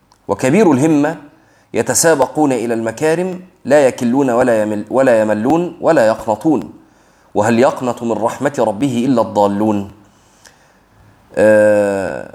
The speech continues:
وجد القنوط إلى الرجال سبيله، وإليك لم يجد القنوط سبيلا. ولرب فرد في سمو فعاله، وعلوه خلقا يعادل جيلا.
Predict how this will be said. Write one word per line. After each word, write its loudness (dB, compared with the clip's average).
وجد 2
القنوط 0
إلى -2
الرجال -2
سبيله، -2
وإليك 0
لم 0
يجد 0
القنوط 0
سبيلا. -2
ولرب 2
فرد -2
في -8
سمو -2
فعاله، 0
وعلوه 2
خلقا 0
يعادل 0
جيلا. -6